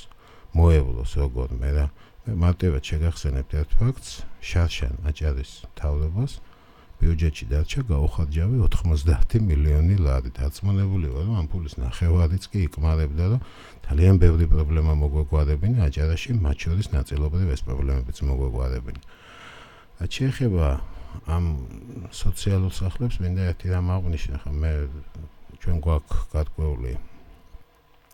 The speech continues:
მონიტორინგი ჩატარებული აჭარის რეგიონში, გვაქვს კურიოზებიც, მაგალითად, ხულოში ნაციონალური მოძრაობის წევრებს, საკრებულოს წევრებს უარი უთხრეს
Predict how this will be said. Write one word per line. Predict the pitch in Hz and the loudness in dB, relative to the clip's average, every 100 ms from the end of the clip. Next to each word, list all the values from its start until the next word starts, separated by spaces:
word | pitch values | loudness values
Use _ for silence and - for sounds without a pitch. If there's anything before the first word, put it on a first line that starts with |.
| - | -8
მონიტორინგი | 76 82 85 85 73 60 65 | -2 2 2 2 -2 -2 -6
ჩატარებული | - 78 78 76 76 76 98 127 - - | -4 -2 0 0 0 0 -2 -2 -4 -8
აჭარის | 76 - 73 73 | -8 -4 -6 -4
რეგიონში, | 80 80 80 80 - 123 - - - | -4 -2 -2 -2 -2 -8 -10 -20 -20
გვაქვს | - 87 85 - | 0 2 2 0
კურიოზებიც, | 80 82 82 76 80 82 - | 2 4 4 4 2 0 0
მაგალითად, | 80 73 69 - 73 | 0 0 -2 0 6
ხულოში | - 87 80 73 - 65 - - - - | 8 8 0 -2 -2 -6 -8 -20 -20 -12
ნაციონალური | - 67 85 82 78 78 | -6 0 2 2 2 2
მოძრაობის | 76 67 76 71 71 | 0 0 0 0 -2
წევრებს, | - 65 64 62 - | -4 -6 -4 -2 0
საკრებულოს | 78 78 76 73 76 | 0 0 0 0 -2
წევრებს | - 62 69 - | -2 -4 -2 0
უარი | 82 76 73 73 | 2 4 4 2
უთხრეს | 71 - 65 71 | 2 2 0 -4